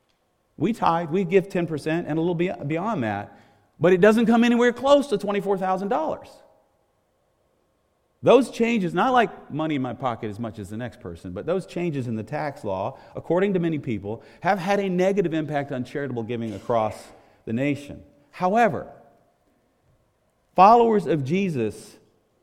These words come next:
for those of us who follow Jesus,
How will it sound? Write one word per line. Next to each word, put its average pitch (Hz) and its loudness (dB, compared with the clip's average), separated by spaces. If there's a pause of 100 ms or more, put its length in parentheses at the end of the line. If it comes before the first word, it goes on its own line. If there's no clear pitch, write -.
(1160)
for 127 -8
those 185 2
of 175 0
us 165 -2
who 160 -4
follow 143 -2
Jesus, 120 -6